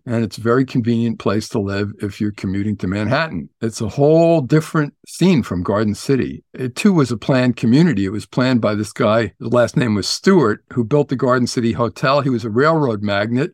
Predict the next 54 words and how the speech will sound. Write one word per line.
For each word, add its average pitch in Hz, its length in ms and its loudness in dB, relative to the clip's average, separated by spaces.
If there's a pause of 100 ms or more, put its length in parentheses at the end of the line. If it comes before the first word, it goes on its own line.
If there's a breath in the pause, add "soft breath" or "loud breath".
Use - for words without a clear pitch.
and 117 220 -2
he 117 160 2
had 131 180 -2
the 117 240 0
railroad 120 440 2
come 113 240 -4
right 117 200 0
through 131 160 -2
Garden 107 300 -2
City 107 460 -2
and 101 320 -4
stop 113 360 -2
in 120 80 -2
front 110 240 -2
of 101 40 -2
his 107 180 -4
hotel. 101 640 -2
And, 107 380 -4
uh, 98 100 -2
they 110 180 -2
built 123 300 2
a 120 60 -2
club 123 400 0
there, 117 280 2
the, 104 280 -2
the 113 80 -10
Garden 113 300 0
City 113 240 -2
Casino, 139 560 0
that 98 140 -2
had 107 180 -4
tennis 127 280 -2
courts, 127 440 0
and 98 120 0
there 95 120 -2
were 113 120 -4
three 120 300 2
other 113 240 2
golf 123 300 0
clubs 123 340 -2
in 123 80 -2
the 117 100 -2
town, 123 460 0
and 92 140 -4
there 92 140 -4
was, 92 260 -6
Stewart 139 460 -2
built 120 240 2
a 107 40 -4
cathedral 147 880 2
and 104 200 -4
a - 20 -12
private 123 460 0
bo-, 139 200 -2